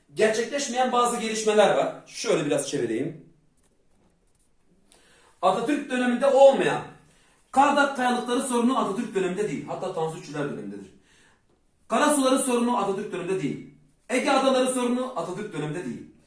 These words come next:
Kıta sahanlığı sorunu yine Mustafa Kemal döneminde değil. Balkan Türkleri azınlıkları sorunu zaten o Osmanlı'dan kalma bir sorundu. Hani o Balkan Savaşları'nda çıkan bir sorundu. Atatürk döneminde değil. Kıbrıs sorunu da Atatürk döneminde değil. O da Demokrat Parti zamanında sorunlarmış.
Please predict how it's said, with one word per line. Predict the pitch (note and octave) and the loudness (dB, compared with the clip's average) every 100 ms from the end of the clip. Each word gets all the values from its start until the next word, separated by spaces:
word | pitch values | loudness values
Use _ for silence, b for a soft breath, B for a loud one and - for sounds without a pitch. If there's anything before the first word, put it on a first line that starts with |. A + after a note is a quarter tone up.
| b b | b b
Kıta | - G3+ D4+ | -10 0 2
sahanlığı | C#4+ C4+ C4 C4 C4 | 4 4 4 4 2
sorunu | B3+ B3 A#3+ | 0 0 0
yine | A3+ A3 | 0 0
Mustafa | G#3 G3+ F#3+ F#3+ | 0 -2 -6 -6
Kemal | F3 F#3 | -4 -4
döneminde | D3 C#3+ C#3+ | -4 -4 -4
değil. | A#2 - b b b b | -6 -10 b b b b
Balkan | A3+ A#3+ D4 D4 C#4 C4+ | -2 4 4 6 4 4
Türkleri | C4 - B3+ | -2 -2 0
azınlıkları | A#3+ A#3+ B3 A#3 A#3+ | 2 2 0 0 -2
sorunu | - B3 | 0 0
zaten | A#3 G#3+ A3 | 0 0 0
o | |
Osmanlı'dan | G3+ F#3 G#3 G3+ G3+ G3 | 2 2 0 0 0 -2
kalma | C#3 B2 | -4 -6
bir | - | -8
sorundu. | B2 B2+ F#3+ - B B B B | -6 -4 -4 -6 B B B B
Hani | E3 | -4
o | F3+ | -2
Balkan | E3 F3 E3+ | 0 0 -2
Savaşları'nda | D#3+ D3+ D3 C#3+ C#3+ | -6 -8 -6 -6 -8
çıkan | - A2+ G#2+ | -10 -10 -10
bir | |
sorundu. | A#2+ A#2+ F#3+ | -10 -8 -4
Atatürk | G#3+ G#3+ - | -2 -2 -4
döneminde | E3 E3+ | -6 -4
değil. | F3 A#2 - B B B - | -4 -6 -10 B B B -4
Kıbrıs | D#4 E4+ D4 - | 0 2 0 2
sorunu | A3 G#3 | 2 4
da | D#3+ | 2
Atatürk | - C#3+ C#3 B2+ | 0 -4 -12 -12
döneminde | B2 A2+ - | -10 -10 -12
değil. | G#2 - | -16 -12
O | E3+ | -8
da | D3 C#3+ | -4 -4
Demokrat | C#3 D3+ D3+ | -4 -6 -6
Parti | - E3 | -8 -8
zamanında | C3 A2+ B2 G3+ A3 | -8 -8 -2 -2 -2
sorunlarmış. | - D#3+ C3+ A#2 G2+ F#2+ - | -4 -4 -4 -6 -8 -12 -20